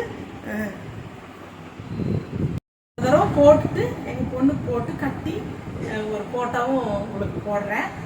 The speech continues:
சரிங்களா? இதுதான் எங்க பொண்ணோட பிளவுஸ். இது போட்டதுல எனக்கு ரொம்ப ரொம்ப ஹாப்பி, ரொம்ப சந்தோஷம். ஏன்னு கேட்டீங்கன்னா நம்ம எதை எதை அடையணும், போட்டு பார்க்கணும்னு ஆசைப்பட்டோமோ நம்ம வந்து கேரி பண்ணிக்கிறதை விட நம்மளோட ஆப்போசிட்ல இருக்கிறவங்க போ-, பண்ணிக்கிட்டா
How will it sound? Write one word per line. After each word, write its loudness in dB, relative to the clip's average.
சரிங்களா? 2
இதுதான் 2
எங்க 0
பொண்ணோட -2
பிளவுஸ். -2
இது -4
போட்டதுல 6
எனக்கு 2
ரொம்ப 4
ரொம்ப 4
ஹாப்பி, 2
ரொம்ப -2
சந்தோஷம். 2
ஏன்னு 4
கேட்டீங்கன்னா 2
நம்ம 2
எதை 4
எதை 2
அடையணும், 4
போட்டு 6
பார்க்கணும்னு 2
ஆசைப்பட்டோமோ -2
நம்ம 6
வந்து 6
கேரி 4
பண்ணிக்கிறதை -2
விட 4
நம்மளோட 0
ஆப்போசிட்ல 0
இருக்கிறவங்க -4
போ-, -6
பண்ணிக்கிட்டா -2